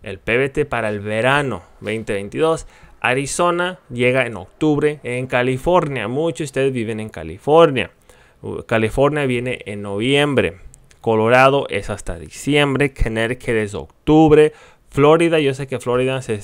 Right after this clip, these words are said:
puso un poco difícil por el huracán. La verdad, les va a caer muy, muy bien estas ayudas del P B T. En Florida es octubre y diciembre. En Kansas es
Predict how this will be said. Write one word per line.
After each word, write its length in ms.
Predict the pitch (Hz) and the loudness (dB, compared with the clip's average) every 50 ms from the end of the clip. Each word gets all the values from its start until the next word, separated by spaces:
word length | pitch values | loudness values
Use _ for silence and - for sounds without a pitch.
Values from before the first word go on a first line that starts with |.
| - - | -12 -10
puso 220 | - 123 123 113 120 | -8 -6 -6 -6 -6
un 60 | - | -4
poco 240 | 120 123 123 - 120 | -4 -4 -2 0 -2
difícil 420 | 104 98 98 - 123 120 131 117 | -2 -2 -4 -6 -6 -6 -6 -8
por 180 | - 110 98 95 | -6 -6 -6 -4
el 100 | 95 92 | -4 -6
huracán. 460 | 90 92 92 - - 131 131 135 131 | -6 -8 -10 -4 -2 0 0 0 0
La 120 | 117 110 | 0 0
verdad, 260 | 110 110 113 120 - - - | 0 0 0 0 -2 -2 -6
les 160 | 113 98 107 | -6 -4 -4
va 60 | 101 | -4
a 60 | 104 | -2
caer 240 | - 117 107 - - _ | -2 -2 -2 -2 -4 _
muy, 260 | - 120 135 147 151 | -6 -2 0 0 0
muy 220 | 143 143 139 131 | 0 0 -2 -2
bien 220 | 123 131 127 123 123 | 0 -2 -2 -2 -4
estas 260 | 107 - 131 113 - | -8 -10 -12 -10 -10
ayudas 360 | 98 98 107 117 123 120 113 | -8 -6 -4 -4 -4 -4 -4
del 140 | 110 98 98 | -6 -6 -8
P 180 | - - 98 92 | -6 -6 -6 -6
B 120 | 92 95 | -8 -12
T. 340 | - _ 165 175 180 170 - - - - - - - - - - | -8 _ -4 -2 -2 -4 -6 -14 -20 -20 -20 -20 -20 -20 -20 -4
En 160 | - 135 147 147 | -4 -4 -4 0
Florida 400 | - 180 190 185 180 185 185 - | 2 2 4 4 2 2 2 0
es 240 | - 143 139 135 - | 0 -2 -4 -4 -4
octubre 680 | - 117 110 - _ - 143 139 147 151 147 - - _ _ | -6 -6 -6 -6 _ -2 0 0 2 2 0 0 -2 _ _
y 240 | - 131 127 120 127 135 | -4 -4 -4 -4 -8 -12
diciembre. 800 | - 104 101 - - - 156 160 160 156 156 165 165 170 160 - - | -10 -10 -10 -8 -4 0 2 2 2 2 4 2 2 2 0 -6 -12
En 200 | - 120 120 123 | -14 -12 -12 -12
Kansas 600 | 120 - 147 147 160 160 - 165 165 165 165 - - | -4 0 0 0 0 -2 -2 -2 -2 -2 -4 -6 -6
es 180 | - 123 120 - | -6 -6 -6 -6